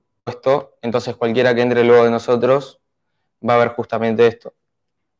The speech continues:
Eh, ¿qué otro tipo de gráfica tenemos? Tenemos gráficas de barra, por ejemplo,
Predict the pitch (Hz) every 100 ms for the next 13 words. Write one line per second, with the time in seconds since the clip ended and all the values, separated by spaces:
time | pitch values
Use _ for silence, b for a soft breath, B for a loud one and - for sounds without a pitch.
0 | _ _ _ _ _ 135 123 120 139 139
1 | 131 123 123 123 117 113 113 123 110 107
2 | - _ _ _ _ _ _ _ _ -
3 | 131 127 127 127 117 117 123 123 120 113
4 | 123 120 131 165 _